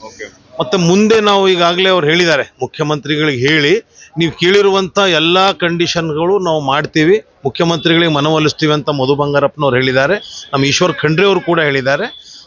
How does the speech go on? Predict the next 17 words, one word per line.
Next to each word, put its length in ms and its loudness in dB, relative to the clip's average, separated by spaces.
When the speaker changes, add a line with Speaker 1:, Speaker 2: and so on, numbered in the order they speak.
Speaker 2:
ಒಂದ್ 260 2
ವೇಳೆ 280 4
ಏನಾದ್ರೂ 440 0
ಮಾಡ್ಲಿಲ್ಲ 480 0
ಅಂದ್ರೆ 580 -4
ಸೆಪ್ಟೆಂಬರ್ 600 0
ಹದಿನೇಳು 340 0
ತಾರೀಕಿಗೆ 580 0
ಹೈದರಾಬಾದ್ 800 0
ಕರ್ನಾಟಕ 760 -2
ವಿಮೋಚನಾ 560 0
ದಿನಾಚರಣೆಗಾಗಿ, 1080 0
ಆ, 200 2
ಮಾನ್ಯ 280 0
ಮುಖ್ಯಮಂತ್ರಿಗಳು 840 0
ಕಲಬುರ್ಗಿಗೆ 520 0
ಬರ್ತಾರೆ. 360 0